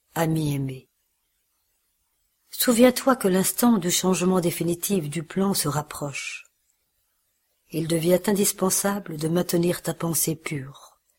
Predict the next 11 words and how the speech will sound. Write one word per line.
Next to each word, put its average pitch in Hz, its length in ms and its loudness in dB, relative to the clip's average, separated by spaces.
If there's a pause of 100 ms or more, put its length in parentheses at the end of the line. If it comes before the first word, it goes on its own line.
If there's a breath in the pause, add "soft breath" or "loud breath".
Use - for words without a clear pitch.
(140)
et 170 120 4
lavée 160 320 2
de 151 80 0
tous 151 180 -4
les 156 100 2
détritus. » 147 760 -6 (2000)
L'interlocuteur 196 840 2
laissa 160 280 0
couler 185 280 2
quelques 175 260 -2
larmes 175 560 0